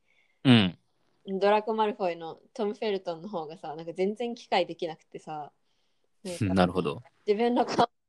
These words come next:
Speaker 2: ができないみたいな。<laughs> ずっとアイコンのまんまで。
Speaker 1: そんな初歩的なところで。
Speaker 2: 「え、どうやってやんの？」とか言って、最-、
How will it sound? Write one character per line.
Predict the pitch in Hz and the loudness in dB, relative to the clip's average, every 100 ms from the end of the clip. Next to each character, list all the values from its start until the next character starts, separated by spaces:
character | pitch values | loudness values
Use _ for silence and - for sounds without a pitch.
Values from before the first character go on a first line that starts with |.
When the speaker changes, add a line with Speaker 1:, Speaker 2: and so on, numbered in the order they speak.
| _ - | _ -2
Speaker 2:
が | 220 - - 170 - 160 - | -2 -2 -16 -16 -20 -20 -10
で | 214 | -6
き | 220 | -4
な | 180 | -4
い | |
み | 156 | -4
た | 175 | -6
い | |
な。 | 240 | -6
<laughs> | 254 220 226 - - - | -10 -4 -4 -4 -16 -2
ず | 220 | -2
っ | |
と | 226 254 | 4 6
ア | 254 | 6
イ | 226 | 6
コ | 208 | 2
ン | 185 | 0
の | 175 | -2
ま | 170 | -6
ん | 170 | -6
ま | 175 | -4
で。 | 170 156 _ _ _ _ _ _ _ _ - - - - - - 226 | -4 -6 _ _ _ _ _ _ _ _ -16 -14 -12 -14 -16 -12 -4
Speaker 1:
そ | - 165 | 8 10
ん | 175 | 10
な | |
初 | 165 156 | 10 10
歩 | 143 | 8
的 | 147 135 | 6 6
な | 139 | 4
と | 135 | 4
こ | 131 | 4
ろ | 127 | 4
で。 | 113 113 120 _ 180 - | 4 -2 -6 _ -14 -6
Speaker 2:
「え、 | 254 | -4
ど | 254 | 0
う | 311 | -2
や | |
っ | 311 | 0
て | 233 | 0
や | 214 | 0
ん | |
の？」 | 190 190 | 0 -2
と | |
か | 190 | -4
言 | 175 | -10
っ | |
て、 | - | -12
最-、 | 202 175 | -8 -8